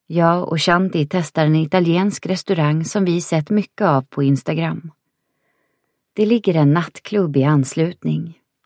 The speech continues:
Och vem vet, kanske blir vi kvar här hela kvällen.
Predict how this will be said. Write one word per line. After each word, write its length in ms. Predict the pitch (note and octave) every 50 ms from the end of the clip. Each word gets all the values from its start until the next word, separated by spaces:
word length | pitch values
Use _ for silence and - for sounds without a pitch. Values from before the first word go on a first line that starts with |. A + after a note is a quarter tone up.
| _ _ _ _ _ _
Och 160 | C#3 C#3 B2
vem 180 | C3+ C3 C3 C3+
vet, 480 | C3+ D3+ F#3 G3+ - _ _ - - _ _ _ _ _ _
kanske 480 | - - E3 D#3 D3+ D3 D3 - G3 F#3
blir 220 | D#3+ E3+ E3 D3+
vi 120 | C#3+ D3+
kvar 320 | D3 - - D#3+ F3 G3+ G3
här 220 | E3 D#3 C#3+ C#3+
hela 320 | C#3 D3 D#3 D3+ C#3+ C#3+ C#3+
kvällen. 540 | - - F3 F3+ F#3+ F#3 E3+ E3+ - E3+